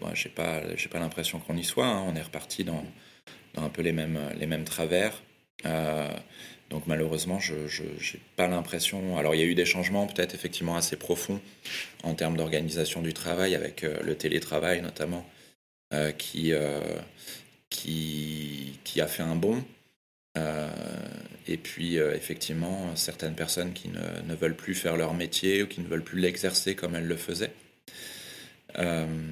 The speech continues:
mais j'ai pas l'impression que notre société dans son ensemble se soit vraiment réorientée vers quelque chose de différent,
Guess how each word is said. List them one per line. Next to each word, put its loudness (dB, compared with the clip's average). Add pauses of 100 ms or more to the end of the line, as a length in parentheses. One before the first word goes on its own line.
(160)
mais 0
j'ai -2
pas 4
l'impression 0
que -6
notre 0
société 2
dans 0
son -2
ensemble -2
se -8
soit -2
vraiment 0
réorientée 0
vers -6
quelque -6
chose 0
de -4
différent, -6